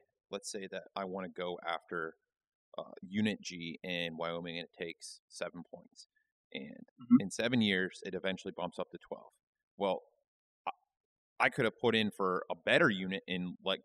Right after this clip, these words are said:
Speaker 1: let's say Arizona or Nevada or New Mexico and potentially have gotten that, um,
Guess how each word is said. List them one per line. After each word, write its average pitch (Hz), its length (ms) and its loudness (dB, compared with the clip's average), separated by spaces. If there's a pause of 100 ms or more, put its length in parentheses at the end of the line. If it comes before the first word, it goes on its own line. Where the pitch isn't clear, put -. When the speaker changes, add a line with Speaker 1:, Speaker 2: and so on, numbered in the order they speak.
(140)
Speaker 1:
let's 101 260 0
say 107 180 -2
Arizona 92 720 2 (120)
or 95 140 0
Nevada 92 680 2
or 92 120 -2
New 92 140 -2
Mexico 95 640 -2 (500)
and 98 220 0 (120)
potentially 104 360 -2
have 87 80 -6
gotten 98 340 -2
that, 92 320 2 (1000)
um, 87 300 0